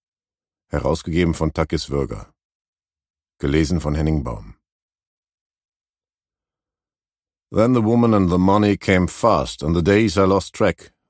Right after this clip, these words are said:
The woman read the money green, but the numbers were black. I fought for the men in their silk suits to lay down their bets. I took my good share. I have no regrets. Bruce Springsteen,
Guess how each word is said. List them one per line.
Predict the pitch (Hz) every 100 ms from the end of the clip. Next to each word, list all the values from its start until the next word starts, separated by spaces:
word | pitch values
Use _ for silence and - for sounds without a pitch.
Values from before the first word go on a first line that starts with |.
| -
The | 71
woman | 90 98 90
read | 107 104
the | 92
money | 101 101 104
green, | 82 110 123 117
but | 87 -
the |
numbers | 87 98 101 90 -
were | 90
black. | 82 80 60 - _ _ _ _ _ _ _ _ -
I | 87
fought | - 123 -
for | 101
the | 95
men | 95 101 90
in | 85
their | 87
silk | 80 - 101 -
suits | - 110 82 -
to | 92
lay | 90 85
down | 69 95 92
their | 87
bets. | 78 85 73 - - - _ _ _
I | - 90 -
took | 123 -
my | 101 98
good | 82 92 87
share. | - - 90 73 64 60 _ _ _ _ -
I | 95 87 80
have | 85 87 69
no | 90 85
regrets. | 82 76 71 60 - - _ _ _ _ _ _ _ _ _ _ _ _ _
Bruce | 98 95
Springsteen, | - 101 85 - 64 57 55